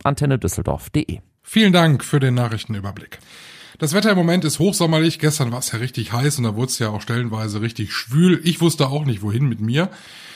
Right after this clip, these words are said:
Speaker 2: Ich hab leider keinen Pool, kein Planschbecken und das nächste Schwimmbad ist auch ein bisschen weiter weg. Also hab ich's mir zu Hause irgendwie in der kühlen Ecke ein bisschen gemütlich gemacht und, äh, ja,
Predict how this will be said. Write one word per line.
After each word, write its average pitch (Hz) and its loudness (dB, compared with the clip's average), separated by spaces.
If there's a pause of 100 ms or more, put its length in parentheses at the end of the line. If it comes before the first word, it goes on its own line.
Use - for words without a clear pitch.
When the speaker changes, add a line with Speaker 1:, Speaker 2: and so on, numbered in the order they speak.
(120)
Speaker 2:
Ich - -6
hab 120 0
leider 123 0
keinen 123 0
Pool, 208 4
kein 131 0
Planschbecken 170 2
und 131 -2
das 120 -4
nächste 127 0
Schwimmbad 135 2
ist 120 -6
auch 120 -6
ein 104 -2
bisschen 107 0
weiter 98 -4
weg. - -4 (500)
Also 113 2
hab 117 4
ich's 113 0
mir 113 2
zu 110 2
Hause 110 4
irgendwie 107 2 (160)
in 110 -4
der 107 2
kühlen 104 2
Ecke 107 -2
ein 110 -2
bisschen 104 -2
gemütlich 104 0
gemacht 104 0
und, 104 -4
äh, 104 -2 (180)
ja, 120 0